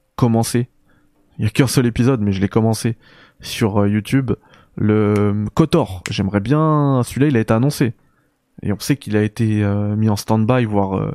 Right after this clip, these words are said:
quasi annulé, mais c'est pas officiel. J'aimerais bien en savoir plus du remake de kotor.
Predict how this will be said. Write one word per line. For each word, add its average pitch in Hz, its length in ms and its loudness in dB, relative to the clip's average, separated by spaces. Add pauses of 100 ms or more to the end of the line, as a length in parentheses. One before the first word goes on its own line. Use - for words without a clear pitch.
(1120)
quasi 143 340 0
annulé, 156 360 2
mais 120 100 2
c'est - 160 -10
pas 117 60 2
officiel. 139 560 -2 (280)
J'aimerais 113 400 2
bien 117 120 2
en - 20 0
savoir 127 280 0
plus - 440 -6 (240)
du 113 140 0
remake 110 300 0
de 113 80 0
kotor. - 480 -2